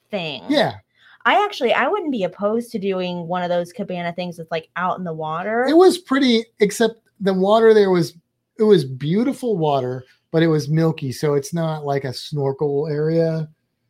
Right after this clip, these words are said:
Speaker 2: So that would kinda not be great for me. But for most people, they wouldn't care as much about that 'cause the water was beautiful.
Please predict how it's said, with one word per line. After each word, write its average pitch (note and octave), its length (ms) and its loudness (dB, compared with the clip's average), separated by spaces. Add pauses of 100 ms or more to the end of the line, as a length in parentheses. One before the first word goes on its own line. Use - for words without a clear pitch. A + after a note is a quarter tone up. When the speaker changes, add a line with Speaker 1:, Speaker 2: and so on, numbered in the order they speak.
(140)
Speaker 2:
So C3 500 -2 (640)
that D#3+ 180 2
would C#3+ 140 0
kinda A#2+ 320 -6 (260)
not C3 240 -4
be B2+ 100 -6
great A#2 300 -4
for B2 80 -6
me. A#2+ 180 -4
But F3+ 240 2
for F#3+ 100 2
most B3+ 280 4
people, C#3 380 0 (100)
they D#3 100 0
wouldn't B2+ 300 0
care C#3 340 -4
as B2 160 -8
much B2 160 -8
about B2 200 -8
that B2 100 -4
'cause A#2 100 -10
the C3+ 60 -6
water C#3+ 260 2
was C3+ 180 0
beautiful. B2+ 600 -8